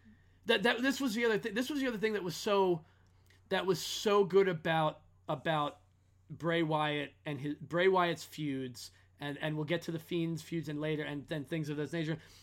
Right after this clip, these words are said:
He had, his reasonings were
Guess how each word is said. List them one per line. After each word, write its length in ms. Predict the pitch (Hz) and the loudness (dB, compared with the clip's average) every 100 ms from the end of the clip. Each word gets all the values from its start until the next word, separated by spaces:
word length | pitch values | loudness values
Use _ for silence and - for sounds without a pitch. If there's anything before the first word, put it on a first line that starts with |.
| - - - - | -20 -20 -20 -18
He 320 | - 233 285 | -4 0 2
had, 420 | 240 220 190 170 - _ - | 4 2 2 0 -8 _ -4
his 320 | 160 196 143 | 0 0 -2
reasonings 1200 | 143 160 226 262 220 208 160 135 135 135 - - _ _ _ _ _ 127 120 | -6 -2 0 0 0 -2 -4 -6 -8 -10 -12 -16 _ _ _ _ _ -20 -2
were 480 | 180 185 175 165 | 2 4 4 4